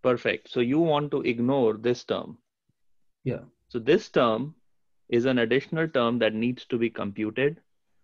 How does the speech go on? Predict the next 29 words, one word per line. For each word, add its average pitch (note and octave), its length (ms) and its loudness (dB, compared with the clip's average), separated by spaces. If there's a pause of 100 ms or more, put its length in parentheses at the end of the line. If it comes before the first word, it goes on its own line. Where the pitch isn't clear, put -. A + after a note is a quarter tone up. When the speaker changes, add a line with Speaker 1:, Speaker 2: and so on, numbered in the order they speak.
(220)
Speaker 1:
purely D#3+ 320 6
for D3 220 2
computing C3 480 0
the A#2+ 80 2
second A#2 340 -2
derivative. G#2 680 0
But A2+ 320 0 (340)
if B2 160 0
I C3 120 2
ignore C#3 480 2
this D3 220 4
term, A2+ 420 0 (600)
then B2+ 140 0
the C3 80 2
first E3+ 380 2
term D#3 160 2
is B2+ 100 2
actually C#3 440 0
easily C3+ 480 0
computed B2 520 -4
because A#2 280 -4
I A2+ 120 -4
know B2 160 -4
the B2+ 140 -6
first A#2 300 -8
derivative G#2+ 460 -2
of G#2 140 -8
the G2+ 80 -10
function. - 560 -14